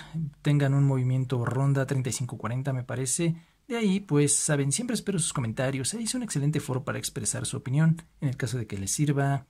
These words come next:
dudas, alguna otra sugerencia. Por lo demás, si les agradó, dejen su like, compartan, eso ayuda mucho al canal. A quien no esté suscrito lo puede hacer en cualquiera de los apartados, es rápido, es gratis.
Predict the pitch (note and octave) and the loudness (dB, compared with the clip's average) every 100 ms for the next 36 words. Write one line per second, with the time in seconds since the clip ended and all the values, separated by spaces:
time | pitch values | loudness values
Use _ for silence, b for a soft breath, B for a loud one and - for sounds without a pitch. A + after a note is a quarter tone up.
0 | _ F#3+ G3 F#3 F#3 - - D#3+ D#3+ D3+ | _ -2 2 4 2 0 0 2 4 6
1 | D3+ C#3+ C#3+ C3 C#3 C3+ C3+ C3+ C#3 C3 | 6 4 4 0 0 0 0 2 0 -2
2 | B2+ _ _ A#3 G3+ E3+ E3 E3+ C#3+ C#3+ | -4 _ _ -2 0 4 4 4 2 2
3 | A#2+ A#2+ B2 - _ _ D3 D3+ - C3 | 0 -2 -2 -6 _ _ 2 2 2 2
4 | C#3 C#3+ - - A#2 C3 B2+ C3 B2 - | 2 0 -2 -4 -2 0 0 0 0 0
5 | A#2+ A#2+ F#3 G#3+ G3+ G3 E3+ E3 E3+ E3+ | 0 2 2 2 0 2 4 4 4 2
6 | E3+ F#3 F#3+ G#3 D#3+ - C#3+ D3+ B2+ - | 0 0 0 0 -2 -2 -2 0 -4 -4
7 | B2 A#2+ B2+ A#2+ A2 A2 A#2+ A2+ A2 B | -4 -2 -2 -2 -4 -6 -6 -6 -6 B
8 | B B E3+ E3 D#3+ D3+ A2+ G#2+ B2 B2 | B B -2 0 2 0 -2 -2 -2 -2
9 | B2 A#2 A2 G#2 A2 C#3 D3 D#3 D#3 D#3+ | -2 -4 -4 -6 -2 -2 0 2 4 4
10 | - - | 2 0